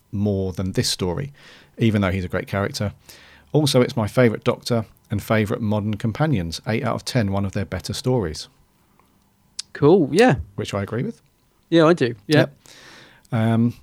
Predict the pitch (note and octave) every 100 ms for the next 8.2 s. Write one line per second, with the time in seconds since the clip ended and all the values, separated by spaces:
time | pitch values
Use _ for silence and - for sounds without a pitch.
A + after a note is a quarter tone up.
0 | - - A2 C#3 A#2 B2+ D3 - - D3+
1 | F#3 - A2+ G2+ A2+ A#2 A2+ - A2 -
2 | A2+ G2+ A2+ - D3+ C#3 _ _ - _
3 | _ _ _ _ _ _ - - - -
4 | _ - G#2 G#2 - - D#3 C#3+ D#3+ D3+
5 | B2+ G2+ - G2 F#2 G#2 F#2+ G2 F#2+ F#2+
6 | B2 A2 G2+ F#2+ G2+ G2 F#2+ G2+ G#2+ G#2
7 | G2+ - G2 - G#2+ - A2 G2 - G#2
8 | G#2